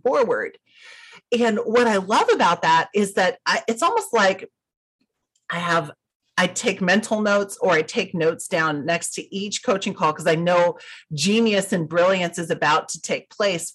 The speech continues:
from, from them. So whenever you're coaching someone, you're tapping into their wealth and well of knowledge.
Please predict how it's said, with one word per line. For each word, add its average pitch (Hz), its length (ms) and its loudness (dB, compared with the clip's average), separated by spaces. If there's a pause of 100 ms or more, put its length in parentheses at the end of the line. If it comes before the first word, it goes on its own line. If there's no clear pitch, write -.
from, 175 380 0 (220)
from 160 240 0
them. 135 400 -2 (520)
So 185 220 0
whenever 196 420 0
you're 226 200 0
coaching 185 340 -2
someone, 165 300 -4
you're 170 80 -4
tapping 185 460 -4
into 165 280 -6
their 160 180 0
wealth 151 600 -2 (200)
and 151 280 0
well 151 500 2
of 151 140 -4
knowledge. 139 760 -2